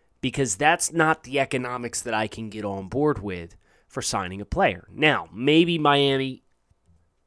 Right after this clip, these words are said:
would have given higher fully guaranteed money. I know a lot of the dollars in the Packers contract with Jones is incentive-based. Uh, so maybe that's how Miami hoped to compete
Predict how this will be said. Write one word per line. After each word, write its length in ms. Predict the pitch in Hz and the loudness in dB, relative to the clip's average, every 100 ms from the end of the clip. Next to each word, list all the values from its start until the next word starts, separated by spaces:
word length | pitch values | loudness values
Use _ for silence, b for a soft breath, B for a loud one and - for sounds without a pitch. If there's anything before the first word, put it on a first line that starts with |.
| _ | _
would 200 | 117 143 | 0 2
have 140 | 143 117 | 4 2
given 280 | 139 127 120 | 0 0 -4
higher 480 | - 135 135 123 | -4 0 0 0
fully 480 | 107 - - 127 120 | -6 -12 -8 -6 -6
guaranteed 600 | 101 104 98 90 - 151 | -8 -10 -10 -10 -6 -2
money. 320 | 151 170 214 - _ _ b b _ - - | 2 2 2 -2 _ _ b b _ -12 -2
I 100 | 135 | 2
know 140 | 135 | 2
a 40 | 120 | 2
lot 300 | 123 143 156 | 6 6 6
of 120 | 123 | 0
the 140 | 123 | -8
dollars 580 | 107 123 127 127 123 120 | 0 4 4 4 0 -2
in 180 | 117 107 | -4 -6
the 240 | 104 104 - | -10 -14 -12
Packers 480 | - 127 127 120 - | -6 -4 -4 -6 -8
contract 560 | 117 117 107 110 104 | -4 -4 -4 -6 -6
with 100 | 104 | -8
Jones 400 | - 143 147 120 | -4 0 0 -2
is 140 | 117 117 | -4 -4
incentive-based. 1400 | 110 - - 123 117 113 98 82 - 87 87 - - - _ _ _ _ _ _ | 0 0 0 -2 -6 -12 -12 -14 -10 -10 -8 -8 -8 -12 _ _ _ _ _ _
Uh, 80 | - - | -18 -10
so 200 | - 123 | -4 -2
maybe 480 | 131 143 151 165 | 0 2 2 0
that's 360 | 135 135 131 - | 4 6 6 4
how 260 | 127 123 117 | 6 6 6
Miami 600 | 120 123 120 120 117 - | 0 -2 -2 -4 -6 -10
hoped 460 | - - 143 143 - | -14 -4 -4 -4 -12
to 80 | 127 | -12
compete 600 | 117 107 - 147 139 | -14 -12 -10 -8 -8